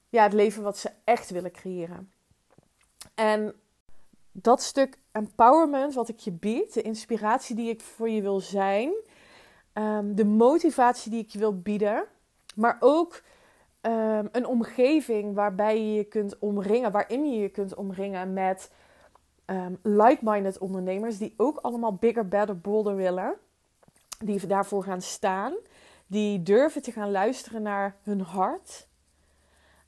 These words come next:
Ehm, ja, dat is ook wat ik je gun. En je voelt wanneer je er klaar voor bent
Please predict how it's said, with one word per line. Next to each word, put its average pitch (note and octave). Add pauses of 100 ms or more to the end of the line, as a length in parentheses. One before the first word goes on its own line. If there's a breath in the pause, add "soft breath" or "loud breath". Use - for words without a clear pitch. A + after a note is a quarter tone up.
Ehm, G3 (260)
ja, G#3+
dat C4+
is C#4
ook B3
wat F#3
ik G3
je F3+
gun. F3 (180)
En A3+
je B3+
voelt D4
wanneer B3
je A#3+
er G#3
klaar C4
voor C4
bent A3+